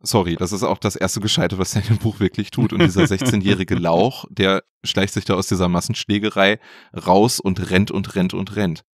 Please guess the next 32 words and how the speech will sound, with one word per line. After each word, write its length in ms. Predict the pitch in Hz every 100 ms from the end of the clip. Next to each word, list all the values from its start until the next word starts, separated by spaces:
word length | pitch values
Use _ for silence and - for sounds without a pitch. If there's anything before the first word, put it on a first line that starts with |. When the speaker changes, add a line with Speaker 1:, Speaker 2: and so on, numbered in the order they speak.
| _ _ _ _ _
Speaker 1:
Und 280 | 95 87 98
Speaker 2:
Mhm. 160 | 151 170
Speaker 1:
ja, 200 | 92 82 - _
und 160 | - 110
das 100 | 120
ist 100 | 123
auch 120 | 120
genau 200 | 131 120
das 200 | 120 113
Richtige. 340 | 131 - - - - - 104
Der 80 |
sitzt 260 | 95 - -
dann 180 | 120 120
mit 160 | 113 -
dem 80 | 107
Gesicht 380 | 101 104 - -
voller 340 | - 135 151
getrocknetem 540 | 151 - - 120 -
Blut 260 | 113 113 143
und 140 | 104 -
staubig 520 | - 113 147 151 -
und 100 | 107
dreckig 460 | 104 104 127 - 113
und 100 | 113
völlig 440 | - 165 202 -
außer 260 | 135 - -
Atem 260 | 123 135
in 80 | -
der 120 | 110
Straßenbahn 600 | 110 - 110 - 90 90
und 120 | 95 -
kommt 240 | 101 101